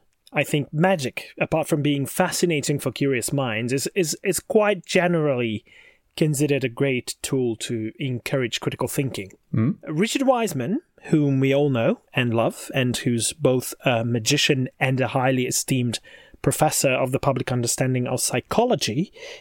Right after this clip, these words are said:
Speaker 1: has even done a lot of research into how magic can improve people's lives. By the way, I did an interview with him a couple of months ago that you can listen to on episode one hundred ninety if you haven't
Speaker 2: Mm.
Speaker 1: yet done
Speaker 2: Yeah.
Speaker 1: so. Yeah.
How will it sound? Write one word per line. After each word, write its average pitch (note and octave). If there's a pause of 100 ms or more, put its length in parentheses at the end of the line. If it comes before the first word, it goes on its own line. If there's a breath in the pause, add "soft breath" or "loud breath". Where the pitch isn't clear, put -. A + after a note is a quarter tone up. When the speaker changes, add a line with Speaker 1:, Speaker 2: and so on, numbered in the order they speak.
Speaker 1:
has D3
even A3
done F#3+
a E3+
lot E3+
of D3+
research F#3
into C#3+
how C#3+
magic C#3+
can C3+
improve D3+
people's B2
lives. A#2+ (500 loud breath)
By F3+
the E3+
way, D3 (120)
I D3
did D#3
an D#3+
interview C#3
with C3+
him C#3
a -
couple C#3
of C3+
months C3+
ago C3 (180)
that D3+
you D3+
can C#3
listen D3
to C3+
on C3+
episode C#3
one C3+
hundred C3
ninety C#3 (200)
if -
you -
haven't B2+
Speaker 2:
Mm. -
Speaker 1:
yet - (100)
done A2
Speaker 2:
Yeah. B2
Speaker 1:
so. D#2 (220)
Yeah. -